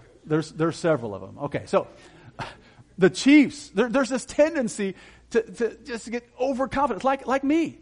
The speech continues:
I, I was so excited. Now, I, I don't wanna be chasing rabbits. Uh, my wife does this when I do this, but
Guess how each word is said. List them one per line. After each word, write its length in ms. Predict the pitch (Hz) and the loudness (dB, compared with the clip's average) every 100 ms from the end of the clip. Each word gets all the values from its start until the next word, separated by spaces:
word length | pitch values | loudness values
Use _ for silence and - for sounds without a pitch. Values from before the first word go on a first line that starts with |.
| - | -12
I, 120 | 220 - | -10 -4
I 80 | 226 | -4
was 120 | 220 | -4
so 180 | - 349 | -6 -8
excited. 760 | - - 330 285 339 247 139 | -8 -10 -6 -4 -4 -4 -4
Now, 140 | 160 165 | -4 -2
I, 460 | 170 - 170 170 | -2 -2 -4 -2
I 40 | 175 | -4
don't 140 | 151 | -4
wanna 160 | 160 143 | -2 0
be 180 | 139 - - - | -2 -2 -16 -8
chasing 340 | - 170 143 | -2 -2 0
rabbits. 420 | 131 240 160 - - - _ - | -2 0 0 -4 -12 -20 _ -8
Uh, 340 | 143 131 113 104 _ _ | -4 -2 -4 -8 _ _
my 100 | 156 | 0
wife 240 | 139 135 - | 0 0 -2
does 200 | 127 120 | -6 -6
this 200 | 117 131 | -10 -10
when 80 | |
I 60 | 117 | -10
do 140 | 120 | -8
this, 120 | 113 107 | -8 -6
but 220 | 123 | -6